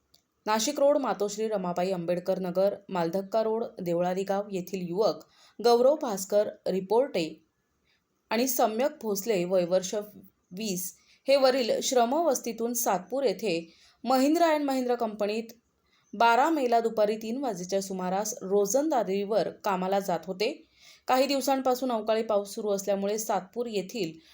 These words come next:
डॉक्टर बाबासाहेब आंबेडकर क्रीडा संकुल समोरील रस्त्यांच्या कडेला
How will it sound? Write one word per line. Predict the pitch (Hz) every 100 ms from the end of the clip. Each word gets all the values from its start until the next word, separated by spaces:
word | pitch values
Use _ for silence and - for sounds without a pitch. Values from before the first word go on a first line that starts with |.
| - -
डॉक्टर | 254 254 277
बाबासाहेब | 247 226 262 294 302
आंबेडकर | 254 240 240 240
क्रीडा | 247 214 196
संकुल | 208 202 185 190
समोरील | - 185 175 185
रस्त्यांच्या | 190 175 - 175 175 185
कडेला | 185 175 208 180